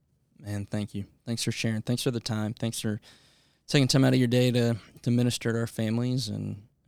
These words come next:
um, thanks for being a K D S alumnus that we can be proud of on weekdays and,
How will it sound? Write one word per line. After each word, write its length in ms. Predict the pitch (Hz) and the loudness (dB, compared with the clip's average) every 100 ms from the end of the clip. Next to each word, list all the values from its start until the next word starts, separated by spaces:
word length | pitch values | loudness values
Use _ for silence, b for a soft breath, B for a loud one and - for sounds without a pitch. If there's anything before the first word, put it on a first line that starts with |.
| 110 | -10
um, 280 | 113 110 110 _ _ _ _ | -8 -8 -12 _ _ _ _
thanks 180 | - 117 | -10 -6
for 80 | 113 | -4
being 220 | 110 113 | -4 -4
a 40 | 113 | -4
K 180 | 113 | -4
D 120 | 110 113 | -4 -4
S 320 | 107 - - _ _ _ _ _ _ | -4 -6 -8 _ _ _ _ _ _
alumnus 460 | 120 120 113 120 - | -4 0 0 -2 -4
that 160 | - | -6
we 240 | - 113 113 | -6 -4 -4
can 180 | - 113 | -6 -6
be 120 | 113 | -4
proud 280 | - 107 110 | -2 -2 -2
of 160 | 113 | -6
on 180 | 98 104 | -6 -6
weekdays 600 | 113 - 120 127 165 - | -6 -4 -4 -2 -2 -4
and, 220 | 104 107 | -6 -8